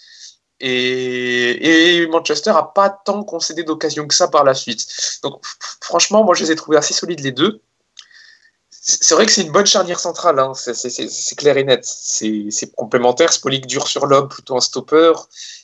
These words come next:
Lindelof qui a plus, euh, une âme de libéraux, euh, relanceur. Euh, après, quelle est la meilleure charnière centrale ? C'est, c'est, c'est compliqué. Depuis trois ans, on va dire,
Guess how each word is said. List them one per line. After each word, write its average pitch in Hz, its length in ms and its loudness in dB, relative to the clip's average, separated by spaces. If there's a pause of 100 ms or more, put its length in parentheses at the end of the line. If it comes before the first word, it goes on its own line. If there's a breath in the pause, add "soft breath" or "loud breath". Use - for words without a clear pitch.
(120)
Lindelof 156 400 2
qui 139 60 4
a 127 40 4
plus, - 320 -8
euh, 135 140 -4
une 135 140 -4
âme 139 120 0
de 127 80 -6
libéraux, 135 640 2
euh, 107 200 -6
relanceur. 131 760 2 (1400 loud breath)
Euh, 127 320 4
après, 233 420 4
quelle 170 160 -6
est 170 60 -6
la 180 100 6
meilleure 175 240 2
charnière 170 360 -2
centrale ? 180 380 0
C'est, - 280 -8
c'est, - 380 -10
c'est 170 140 -6
compliqué. 165 580 -4 (300)
Depuis 180 440 0
trois 170 360 4
ans, 233 120 6
on 202 60 0
va 147 100 2
dire, 196 320 -8